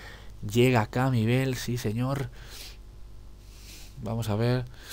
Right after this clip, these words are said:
Empate a cero, esto se va a acabar. No, es córner. Es córner, últimos segundos. No, por favor. Gol. Lo sabía, tío, lo sabía. Lo sabía, nos marcan en el final, justo.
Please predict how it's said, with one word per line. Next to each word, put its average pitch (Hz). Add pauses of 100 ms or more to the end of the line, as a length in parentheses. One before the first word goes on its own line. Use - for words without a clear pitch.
(260)
Empate 120
a 117
cero, 131
esto 123
se 120
va 117
a -
acabar. 101 (200)
No, 131
es 123
córner. 98 (540)
Es 131
córner, 120
últimos 143
segundos. 165
No, 180
por 170
favor. 180
Gol. 101 (220)
Lo -
sabía, 90
tío, 53
lo 60
sabía. - (4000)
Lo 104
sabía, 101
nos 95
marcan 117
en 107
el 98
final, 95
justo. 127